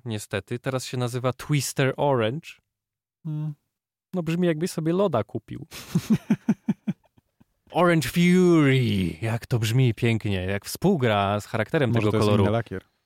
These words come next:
Speaker 1: Może, właśnie dlatego chciałem powiedzieć, że no nie mam pewności, czy to jest ten sam lakier, ale Orange Fury już nie występuje. Także Mustang jest droższy, Mustang ma zmienioną paletę kolorów, a przynajmniej jej nazwy.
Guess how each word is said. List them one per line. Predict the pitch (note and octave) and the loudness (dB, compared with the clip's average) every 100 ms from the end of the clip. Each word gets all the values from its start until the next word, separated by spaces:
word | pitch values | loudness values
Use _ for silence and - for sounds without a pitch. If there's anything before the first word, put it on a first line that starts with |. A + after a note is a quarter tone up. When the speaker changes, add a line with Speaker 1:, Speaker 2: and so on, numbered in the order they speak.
| _ _ | _ _
Speaker 1:
Może, | G#2 B2 E3+ G#2 F#2+ | 0 2 2 0 -2
właśnie | B2+ - | -2 -4
dlatego | G#2+ G#2 G#2+ | -6 -4 -6
chciałem | - A2+ | -4 -4
powiedzieć, | G#2+ G#2+ G#2+ G2+ | -2 -4 -4 -4
że | G#2 | -4
no | G2 | -2
nie | G#2 | 0
mam | G#2 G2 | -2 -2
pewności, | G2+ G2+ G2 - | -4 -6 -6 -10
czy | - | -16
to | G#2 G2 | -8 -6
jest | F#2 - | -6 -6
ten | F#2+ | -8
sam | - F#2 | -6 -8
lakier, | F2+ F#2 E3 - | -8 -4 -4 -2
ale | G#2+ G#2+ | -4 -4
Orange | A2 G#2+ B2 | -2 -2 -4
Fury | - G#2+ G#2 | -6 -4 -2
już | C#3+ - G#2+ | -4 -4 -8
nie | G2 | -8
występuje. | A2+ - G#3 A3 A2 F2+ _ _ | -8 -6 -2 0 -2 -4 _ _
Także | D#3+ A#2+ F#2+ | -4 -2 -4
Mustang | A2+ E3 C3 G#2+ | -2 -2 -2 -2
jest | G2 | -4
droższy, | A#2+ E3+ - - C#3+ C3+ B2+ _ _ - | 0 0 0 -4 -2 -2 -4 _ _ -6
Mustang | A2+ - A2 G2+ | -6 -2 -4 -4
ma | G#2 F#2+ F#2 | -2 -2 -2
zmienioną | G2 G#2 G2+ G2+ G2 - | -2 -2 0 -2 -2 -4
paletę | G2+ G2+ G2 | -2 -2 -2
kolorów, | - A2 D3 C3 A2 | -2 0 0 0 -4
a | |
przynajmniej | - G#2+ G2 G2 G2+ | -6 -6 -4 -4 -2
jej | G#2+ B2+ | -2 0
nazwy. | E3 C3+ C3 C3+ | 0 -2 -2 -2